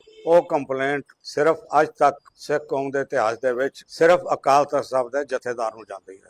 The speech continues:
ਜਿਵੇਂ ਮੈਂ ਕਿਹਾ ਵੀ ਇਹਨੂੰ ਕੋਈ ਸਮਝ ਹੀ ਨਹੀਂ, ਔਰ ਜੇ ਮੈਂ ਵਰਤ ਕ-, ਲਫ਼ਜ਼ ਵਰਤ ਲਾਂ, ਦੂਰ ਅੰਦੇਸ਼ੀ ਨਹੀਂ, ਅਕਲ ਨਹੀਂ, ਤਾਂ ਕਤਲ ਨਹੀਂ ਹੋਏਗੀ। ਇਸ ਨੇ ਜਿਤਨੇ ਵੀ ਜਥੇਦਾਰ ਸਨ, ਅਕਾਲ,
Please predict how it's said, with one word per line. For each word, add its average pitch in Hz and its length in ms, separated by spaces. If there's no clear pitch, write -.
ਜਿਵੇਂ 147 280
ਮੈਂ 156 180
ਕਿਹਾ 160 220
ਵੀ 160 120
ਇਹਨੂੰ 156 140
ਕੋਈ 151 140
ਸਮਝ 165 420
ਹੀ 151 60
ਨਹੀਂ, 143 220
ਔਰ 135 120
ਜੇ 147 100
ਮੈਂ 147 180
ਵਰਤ 143 320
ਕ-, - 180
ਲਫ਼ਜ਼ 139 280
ਵਰਤ 147 260
ਲਾਂ, 143 300
ਦੂਰ 139 260
ਅੰਦੇਸ਼ੀ 135 440
ਨਹੀਂ, 139 360
ਅਕਲ 139 240
ਨਹੀਂ, 127 220
ਤਾਂ 135 200
ਕਤਲ 127 340
ਨਹੀਂ 123 220
ਹੋਏਗੀ। 98 280
ਇਸ 175 160
ਨੇ 147 320
ਜਿਤਨੇ 165 480
ਵੀ 147 280
ਜਥੇਦਾਰ 117 640
ਸਨ, 107 320
ਅਕਾਲ, - 580